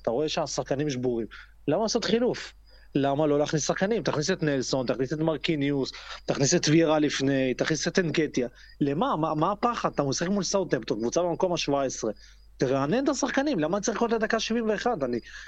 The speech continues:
באמת, זה משהו שחוזר על עצמו בהמון המון משחקים, ארטטה לא אוהב להחליף, אז אני לא מדבר על הרוטציות כבר בין המשחקים, שגם מעצבן אותי כל העניין של הרוטציות בליגה האירופית והליגה, ש-, זאת אומרת, אין רוטציות, לצערי,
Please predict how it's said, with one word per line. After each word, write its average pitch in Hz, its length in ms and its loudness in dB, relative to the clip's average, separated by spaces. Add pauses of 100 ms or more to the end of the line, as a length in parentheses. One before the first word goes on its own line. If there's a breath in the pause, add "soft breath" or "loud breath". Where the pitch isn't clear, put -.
(140 loud breath)
באמת, 170 220 4
זה 123 200 6
משהו 185 280 4
שחוזר 151 380 4
על 185 60 4
עצמו 190 260 0
בהמון 135 800 0
המון 202 160 4
משחקים, 165 560 0
ארטטה 170 360 0
לא 196 100 2
אוהב 202 160 0
להחליף, 147 520 -2 (380 loud breath)
אז 117 200 2
אני 135 200 6
לא 147 80 6
מדבר 180 260 4
על 160 60 4
הרוטציות 135 460 2
כבר 135 100 4
בין 147 180 2
המשחקים, 147 480 -2
שגם 147 340 0
מעצבן 135 280 0
אותי 131 240 -2
כל 139 160 0
העניין 135 640 -2
של 143 120 2
הרוטציות 127 380 2
בליגה 135 280 2
האירופית 131 520 0
והליגה, 120 800 0 (220 loud breath)
ש-, - 140 -2 (140)
זאת - 180 -2
אומרת, 131 260 -2 (120)
אין 180 180 2
רוטציות, 135 680 0
לצערי, 123 540 0